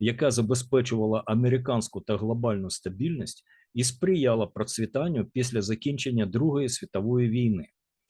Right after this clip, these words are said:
Агресивні плани Путіна не закінчуються на Україні. Як неодноразово заявляли російські офіційні особи, якщо Росія переможе в Україні,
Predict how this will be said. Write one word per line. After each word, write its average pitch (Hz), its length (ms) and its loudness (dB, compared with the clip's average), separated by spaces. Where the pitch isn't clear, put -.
Агресивні 135 1200 0
плани 151 400 0
Путіна 123 640 -4
не 135 220 4
закінчуються 151 920 -2
на 123 200 2
Україні. 117 640 -2
Як 160 520 -2
неодноразово 135 840 2
заявляли 120 920 -2
російські 120 880 0
офіційні 117 720 0
особи, 117 540 -2
якщо 127 640 0
Росія 127 540 -2
переможе 120 640 -2
в 92 100 -10
Україні, 110 640 -4